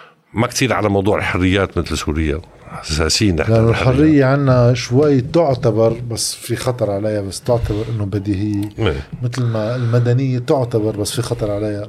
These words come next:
Speaker 2: إنه كمان هيدي مسلم فيها إلى حد ما.
Speaker 1: مم. أتمنى،
Speaker 2: إيه.
Speaker 1: آه، إذا الواحد يحكيها بشكل، إنه يكون في مشروع سياسي بديل ويكون له حامل اجتماعي، آه، كبير،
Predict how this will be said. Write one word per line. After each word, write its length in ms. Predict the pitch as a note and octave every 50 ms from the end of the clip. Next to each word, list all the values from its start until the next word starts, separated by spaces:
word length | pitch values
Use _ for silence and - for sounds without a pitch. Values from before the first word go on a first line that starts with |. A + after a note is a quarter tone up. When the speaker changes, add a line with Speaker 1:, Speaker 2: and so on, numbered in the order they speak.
| A2 A#2+ B2
Speaker 2:
إنه 200 | B2+ A#2 A2+ G2
كمان 300 | - - A#2 A#2 A#2+ A2+
هيدي 200 | G#2+ A2 G2+ G#2
مسلم 480 | G#2 G#2 G2 - - G#2+ G#2 G2+ G2 F2+
فيها 280 | - - G#2 G2 G2
إلى 120 | G#2 G2 F#2
حد 260 | - - G2+ F#2+ G2
ما. 120 | G2+ G2+ G2+ F#2+
Speaker 1:
مم. 160 | F2+ D#2 - - - - -
أتمنى، 540 | C#3 A#2+ C#3 B2+ C3 C3+ C3 A2+ G2 E2+ D2+
Speaker 2:
إيه. 720 | C#2+ - - - - - - A#2+ A#2+ A2+ A2 A2+ - - - -
Speaker 1:
آه، 220 | F#2+ F2+ E2+ E2
إذا 140 | F2 D#2+ F2
الواحد 420 | D#2+ D2+ F2 E2+ D#2 E2+ F2 D2 D#2
يحكيها 340 | - - - F#2+ E2+ D2+
بشكل، 320 | C#2 - - D2+ D2+ D2+ D#2
إنه 920 | D#2 D#2+ - - G#2+ G#2+ G#2+ G#2 G#2 G2+ G2+ G2+ G2+ G2+ G#2 G#2 G#2 G2+ - - - - - - - - - _ -
يكون 220 | - G#2 - A#2 G#2+
في 180 | - - G2
مشروع 800 | F2+ F#2 F#2 F2+ - - - C3 B2+ B2+ G#2+ - - - - -
سياسي 560 | - - - - E2 D2+ D2 D2 - - - D2
بديل 500 | D2 C#2+ C2+ - E2 D#2+ D#2+ F2 F2+ - - - _ _ _ _
ويكون 600 | - G2 F2+ F#2 F#2+ F2+ F2 - - A#2+ B2 A#2+
له 260 | A#2+ - B2 A2+ A2+ -
حامل 440 | - - - A2+ A2 G#2 G2+ F2+
اجتماعي، 720 | F2 E2+ F#2 - - - G2+ F#2+ F#2+ E2+ D#2+ F2 E2+ D#2+ D#2+
آه، 320 | D#2+ F2 E2 E2 E2 - - - - - - - - - -
كبير، 520 | - F#2+ F#2+ F2 E2 G2 A2+ A#2 - -